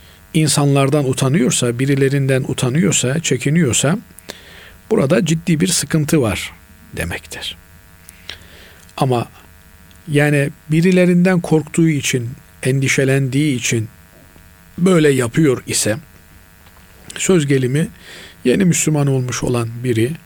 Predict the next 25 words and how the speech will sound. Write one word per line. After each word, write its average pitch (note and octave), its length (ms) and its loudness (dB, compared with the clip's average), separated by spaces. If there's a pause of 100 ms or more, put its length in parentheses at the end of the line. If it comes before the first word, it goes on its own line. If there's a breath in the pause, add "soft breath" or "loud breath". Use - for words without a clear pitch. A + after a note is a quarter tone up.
(600 loud breath)
eski F#3+ 500 0
çevresinin D3 600 0
kendisini C#3+ 680 -2
dışlayacağını B2+ 960 0
ve C#3 160 2
bir E3+ 100 4
an D3+ 200 0 (280)
böyle C#3 320 2
boşlukta C3+ 460 -2
kalacağını A2+ 760 0 (600 loud breath)
düşünüyor. C3+ 640 0 (440 loud breath)
İşte E3+ 240 0
bir E3+ 160 2
kızcağız, D3 680 2
"Evimden D3 540 2
atılırsam, C#3 720 -2
annem C3+ 380 -2
babam C3 340 0
beni C3 220 0
reddederse B2+ 760 0
ben C3 240 0
nereye C3+ 280 2
giderim, B2 440 -2
nereye B2+ 320 2
sığınırım?" B2 580 0